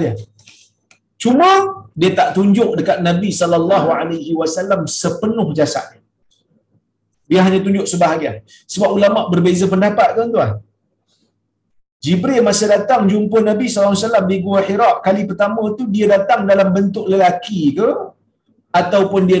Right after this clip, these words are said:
datang dalam bentuk badan dia yang sebenar, iaitu badan malaikat dengan enam ratus sayap tu? Ulama' berbeza pendapat dalam isu ni.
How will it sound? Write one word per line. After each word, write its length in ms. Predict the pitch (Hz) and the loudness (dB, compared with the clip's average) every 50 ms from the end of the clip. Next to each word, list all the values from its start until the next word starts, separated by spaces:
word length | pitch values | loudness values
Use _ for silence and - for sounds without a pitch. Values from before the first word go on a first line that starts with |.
| 180 | 2
datang 300 | 175 - - 220 202 185 170 165 160 | 0 0 0 0 0 0 0 0 0
dalam 200 | 160 160 160 160 156 | 2 0 0 0 -2
bentuk 400 | 160 160 165 - - 214 208 196 - - - _ _ _ _ - 135 127 | -2 -4 -4 -6 -6 -6 -6 -6 -6 -8 -12 _ _ _ _ -8 -2 0
badan 340 | 160 165 165 165 202 185 170 156 160 | 2 2 2 2 0 0 2 2 2
dia 100 | 156 160 160 | 4 4 2
yang 100 | 156 135 - | 2 0 -2
sebenar, 340 | 156 139 147 151 160 151 135 127 123 139 | -2 -2 -2 -2 -2 -2 -2 -2 -2 -2
iaitu 220 | 143 147 - 156 147 143 | -2 -2 -2 -2 0 0
badan 220 | 143 147 143 139 135 139 | 2 0 0 0 0 -2
malaikat 460 | 135 147 147 156 147 - 156 135 - - - | -2 0 0 0 0 0 -2 -4 -4 -4 -4
dengan 180 | 139 143 143 143 143 | -4 -2 -2 -2 -2
enam 140 | 151 143 139 139 | -2 -2 -2 -2
ratus 260 | 147 143 151 147 139 147 | -2 -2 0 -2 0 0
sayap 240 | 151 170 170 151 139 - 160 | 0 0 0 -2 -2 -4 -8
tu? 60 | 151 - - _ _ _ - 147 | -12 -14 -16 _ _ _ 0 2
Ulama' 340 | 151 165 170 190 196 170 - 160 156 | 4 4 4 2 2 -2 -2 -2 -2
berbeza 380 | 156 160 165 170 170 165 180 170 175 | -2 0 0 0 0 0 0 -2 0
pendapat 360 | 175 170 175 175 175 - - - - 147 | 0 2 2 2 2 0 -2 0 0 -2
dalam 160 | 151 151 156 156 151 | 0 0 0 -2 -4
isu 160 | - 196 208 202 | -4 -6 -6 -6
ni. 80 | 156 107 | -6 -6